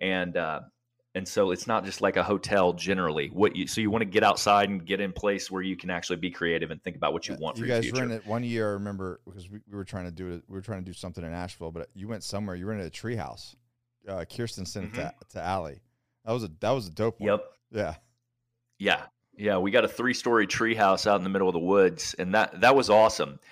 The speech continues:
Speaker 1: And the reason that I wanted that place was because it had all the different living spaces that you could
Speaker 2: Mm-hmm.
Speaker 1: kinda get away from each other and do different things.
Speaker 2: Yeah.
Speaker 1: Um, but, but you write your three-year vision.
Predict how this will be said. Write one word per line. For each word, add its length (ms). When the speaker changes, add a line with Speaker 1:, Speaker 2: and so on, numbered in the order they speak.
Speaker 1:
And 100
the 60
reason 400
that 100
I 80
wanted 320
that 160
place 300
was 100
because 400
it 80
had 220
all 260
the 100
different 400
living 280
spaces 560
that 180
you 160
could 140
Speaker 2:
Mm-hmm. 140
Speaker 1:
kinda 160
get 160
away 180
from 180
each 160
other 180
and 120
do 100
different 380
things. 320
Speaker 2:
Yeah. 240
Speaker 1:
Um, 420
but, 240
but 160
you 140
write 320
your 100
three-year 480
vision. 500